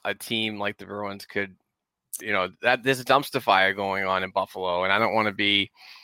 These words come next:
exposed to losing to something like that. So, um, the, that, I, that would not be acceptable,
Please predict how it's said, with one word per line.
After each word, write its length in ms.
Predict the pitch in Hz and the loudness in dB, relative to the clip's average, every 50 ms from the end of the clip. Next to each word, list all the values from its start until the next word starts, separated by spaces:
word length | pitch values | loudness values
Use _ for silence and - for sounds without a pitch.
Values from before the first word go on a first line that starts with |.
| - _ _ _ _ _ | -20 _ _ _ _ _
exposed 560 | - 104 101 - - - 110 110 110 104 - - | -8 -6 -6 -4 2 4 6 6 6 4 0 -4
to 80 | 101 | -6
losing 480 | 101 104 107 104 104 95 101 101 98 98 | -2 -2 0 0 0 0 0 -2 -2 -2
to 140 | - - 98 | -4 -4 -2
something 340 | - - 104 98 92 92 92 | 2 2 2 2 2 -2 0
like 300 | 92 95 90 90 92 - | 2 4 4 2 2 2
that. 380 | - 87 87 85 85 - - | 4 4 6 6 4 2 0
So, 440 | - - 95 90 85 85 82 80 76 - - - | 0 4 4 6 6 4 2 0 -4 -10 -14 -4
um, 420 | - 92 87 85 85 82 78 73 - - 85 | 0 2 4 4 4 2 0 -4 -8 -10 -4
the, 140 | 107 104 107 | -2 0 4
that, 220 | 104 113 117 104 95 107 | 4 4 4 4 4 4
I, 220 | 104 110 120 113 - - | 4 4 4 2 2 4
that 220 | 139 139 - - | 4 4 4 2
would 240 | 131 131 120 117 120 | 0 -2 -2 0 2
not 280 | 127 135 139 131 - | 4 4 4 4 2
be 120 | - 135 127 | 2 4 4
acceptable, 720 | 120 120 - - 120 - _ - 107 113 113 117 120 - | 4 4 4 2 2 2 _ -6 -2 2 2 2 2 0